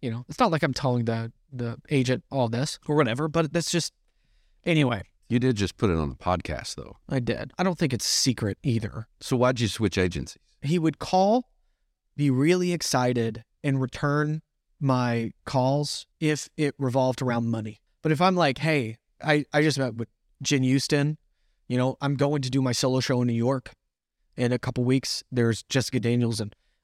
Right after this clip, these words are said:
Speaker 1: uh, Jen Houston, two casting directors. Can you reach out to them and, and, you know, invite them to come to the show? Can we set something up like this?" And I'd hear nothing. So here I am, not reaching out myself,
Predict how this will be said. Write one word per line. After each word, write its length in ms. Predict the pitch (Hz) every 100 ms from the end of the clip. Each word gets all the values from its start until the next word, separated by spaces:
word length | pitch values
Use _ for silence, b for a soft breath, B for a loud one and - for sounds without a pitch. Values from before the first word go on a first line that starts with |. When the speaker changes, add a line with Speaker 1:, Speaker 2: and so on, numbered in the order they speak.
| -
Speaker 1:
uh, 160 | 113
Jen 220 | 110 135
Houston, 400 | 135 123 - 123
two 180 | 113 131
casting 340 | 120 120 - 113
directors. 400 | 117 - 120 -
Can 380 | - 139 131 135 -
you 260 | 143 139 139
reach 340 | 131 143 -
out 180 | 151 151
to 100 | -
them 340 | 127 120 113 117 - _ _ -
and, 540 | 131 127 123 123 123 - _ _ _
and, 180 | 151 135
you 80 | 151
know, 100 | 131
invite 300 | - 147 160
them 120 | 156 135
to 60 |
come 160 | - 139
to 40 |
the 80 | 127
show? 240 | - 135 123
Can 160 | 143
we 80 | 131
set 340 | - - 135
something 320 | - 131 120 117
up 160 | 110
like 200 | 107 107
this?" 400 | - 92 - - - _
And 260 | 208 208 202
I'd 140 | 196 185
hear 140 | 196
nothing. 380 | 196 202 143 - _
So 160 | - 220
here 240 | - 262
I 120 | 247
am, 400 | 254 147 127 139 - _
not 420 | 165 170 185 233 -
reaching 400 | 139 170 160 160
out 140 | 131 127
myself, 720 | 113 - 190 175 98 -